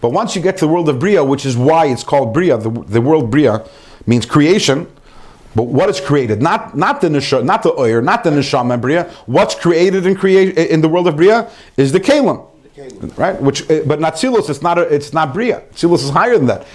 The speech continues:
Speaker 1: It's not yet created. There is no other entity other than Hashem. Even the Kalim are part of Hashem there also. But that, let's, again, we're gonna leave Atzilus behind for now. So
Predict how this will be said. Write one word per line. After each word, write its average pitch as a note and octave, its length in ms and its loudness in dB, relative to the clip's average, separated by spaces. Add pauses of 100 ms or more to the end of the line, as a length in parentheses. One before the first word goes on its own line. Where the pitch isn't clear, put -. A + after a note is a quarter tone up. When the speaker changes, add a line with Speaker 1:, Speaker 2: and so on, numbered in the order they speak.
(120)
Speaker 1:
It's - 160 -8
not D#3 200 -4
yet D3+ 160 -2
created. D3+ 440 0
There C3+ 80 -2
is C#3+ 180 -4
no D3+ 200 -2
other C3+ 160 0
entity C3 480 -2
other A#2+ 200 2
than A2 140 0
Hashem. G2+ 400 -4
Even D#3+ 240 2
the C#3+ 100 4
Kalim C#3+ 460 0 (300)
are A#2 100 -4
part C3 240 -4
of A#2+ 80 -8
Hashem A2 300 -4
there G2+ 160 -2
also. - 300 -8 (920)
But - 120 -2
that, E3+ 140 -2
let's, F3+ 320 -2
again, A2 400 -2
we're C3+ 120 0
gonna D3 100 -2
leave E3+ 120 -2
Atzilus D#3+ 420 -2
behind A#2+ 300 -4
for F#2 120 -8
now. D#2+ 140 -8
So - 340 -4